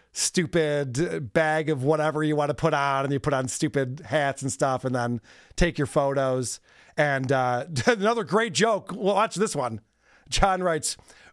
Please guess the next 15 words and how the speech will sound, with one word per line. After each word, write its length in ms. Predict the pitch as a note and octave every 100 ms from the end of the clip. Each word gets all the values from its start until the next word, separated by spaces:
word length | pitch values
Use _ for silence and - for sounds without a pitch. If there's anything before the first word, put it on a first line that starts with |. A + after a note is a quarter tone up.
| -
"Ufa, 560 | D4 D#4+ - F3 A#2 - _ _
who's 220 | C#4 D#4+
the 80 | B3
one 140 | B3+
with 100 | B3
the 80 | F#3
red 240 | F3 A3+ G#3
hat? 400 | A3+ A#3+ C#3+ C#3
Yikes." 680 | D#3 D4 G3+ - - - - _ _ _ _ _ _ -
Good 180 | F4
joke, 340 | D3+ - C#4+ -
John. 440 | G3 G3 C4+ C4+ -
You're 100 | G#3+
killing 340 | G#3+ F#4+ D#4+ E3+
it. 200 | A2